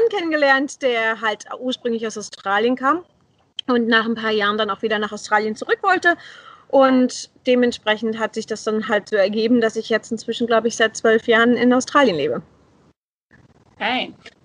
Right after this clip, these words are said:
Speaker 2: Ähm, vermisst du Brandenburg?
Speaker 1: Ähm, ich vermisse einige Sachen. Ich meine, im Allgemeinen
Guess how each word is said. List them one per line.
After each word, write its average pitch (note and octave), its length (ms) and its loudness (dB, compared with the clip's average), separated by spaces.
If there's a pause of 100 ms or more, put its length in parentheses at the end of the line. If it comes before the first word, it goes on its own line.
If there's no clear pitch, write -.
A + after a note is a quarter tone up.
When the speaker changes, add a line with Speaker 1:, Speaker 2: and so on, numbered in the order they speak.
(300)
Speaker 2:
Ähm, G#3+ 440 0
vermisst G#3 480 -4
du D4+ 140 -4
Brandenburg? C#4 800 -4 (1120)
Speaker 1:
Ähm, E4+ 960 0 (220)
ich - 180 -12
vermisse G#4+ 440 0 (180)
einige D4 440 -2
Sachen. D4+ 320 -8 (180)
Ich - 120 -12
meine, B3+ 320 -2 (100)
im B3+ 160 -4
Allgemeinen B3+ 880 2